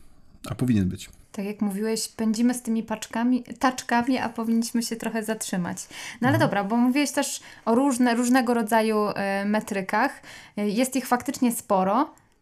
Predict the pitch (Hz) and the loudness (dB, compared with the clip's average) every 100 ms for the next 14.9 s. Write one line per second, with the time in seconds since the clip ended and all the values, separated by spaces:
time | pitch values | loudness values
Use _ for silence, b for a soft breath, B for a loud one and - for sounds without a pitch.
0 | _ - 202 208 202 208 - 220 220 214 | _ -2 0 2 0 -2 -2 -2 -2 -6
1 | _ - - - - 285 294 320 - 233 | _ -20 -20 -12 -2 4 4 4 0 -2
2 | - 277 294 294 320 220 180 175 185 - | 0 -2 -2 -2 -2 -2 -2 -4 -8 -10
3 | _ _ - - 147 180 - 185 175 165 | _ _ -10 -4 0 2 4 6 6 8
4 | 175 185 170 - - 160 165 156 160 120 | 6 4 2 0 4 4 6 6 6 6
5 | 101 107 117 127 143 135 - 139 143 139 | 4 0 2 2 2 2 2 4 4 4
6 | 143 135 143 151 135 139 139 131 110 - | 2 4 4 6 6 4 4 4 2 0
7 | 95 98 - 113 - 131 139 - 143 143 | 0 0 0 -2 0 2 0 0 2 2
8 | 147 143 127 127 156 156 151 143 - 131 | 2 0 2 4 6 6 6 4 2 2
9 | 131 143 135 131 123 - 135 147 131 135 | 2 4 4 2 0 0 2 2 2 2
10 | 135 135 135 135 139 131 131 135 - 139 | 4 4 2 0 0 0 2 0 2 0
11 | - - 139 135 123 135 135 131 147 131 | 0 0 2 2 2 2 2 2 2 2
12 | 127 127 - 135 127 120 117 117 135 127 | 0 0 2 2 4 4 4 2 2 0
13 | - 131 131 131 - 165 139 131 123 120 | 0 0 0 -2 2 4 4 4 2 4
14 | 135 135 135 135 131 143 117 85 85 | 4 2 2 2 2 2 2 0 -4